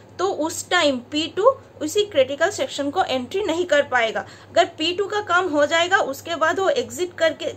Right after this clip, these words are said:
कर लेगा, उसके बाद ही पी टू उसको एक्स-, access कर पाएगा। मतलब at a time कोई एक process critical section में entry कर सकता है। ये है हमारा म्यूचुअल exclusion। And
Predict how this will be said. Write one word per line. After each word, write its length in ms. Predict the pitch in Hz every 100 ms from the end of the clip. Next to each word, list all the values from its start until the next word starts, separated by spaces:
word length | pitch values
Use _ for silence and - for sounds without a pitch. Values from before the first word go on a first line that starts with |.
| -
कर 160 | 302 302
लेगा, 400 | 349 359 466 523 - -
उसके 260 | 294 - 415
बाद 340 | 247 247 294
ही 160 | 381 453 453
पी 160 | 285
टू 140 | 285 381 554 - - 285
उसको 420 | 285 392 554 - - -
एक्स-, 420 | 240 - - -
access 340 | 254 - 403 -
कर 200 | 330 302
पाएगा। 400 | 277 233 208 214
मतलब 420 | 269 339 453 - - - -
at 160 | 262 269
a 120 | 453 440
time 240 | 269 277 466 - - - -
कोई 340 | 339 415 - 285
एक 160 | 403
process 480 | - 262 254 311 466
critical 420 | 302 262 269 349
section 400 | 403 - - 294
में 140 | 392 -
entry 300 | 254 254 415
कर 200 | 269 240
सकता 400 | - 214 - 196
है। 220 | 175 - - - - - - - -
ये 160 | 294 370
है 100 | 359
हमारा 360 | 294 285 359
म्यूचुअल 400 | 440 294 262 359
exclusion। 520 | 294 - - 190 196 - - - - -
And 180 | 277 415